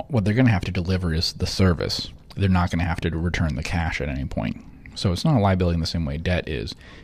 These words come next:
If you see a deferred revenue item of a hundred million dollars, they're just gonna provide,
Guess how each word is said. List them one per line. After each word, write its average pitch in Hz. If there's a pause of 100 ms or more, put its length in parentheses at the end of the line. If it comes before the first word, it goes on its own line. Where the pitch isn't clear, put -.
If 107
you 113
see 107
a 95
deferred 92
revenue 85
item 82
of 78
a 92
hundred 90
million 80
dollars, 87 (460)
they're 110
just 107
gonna 95
provide, 87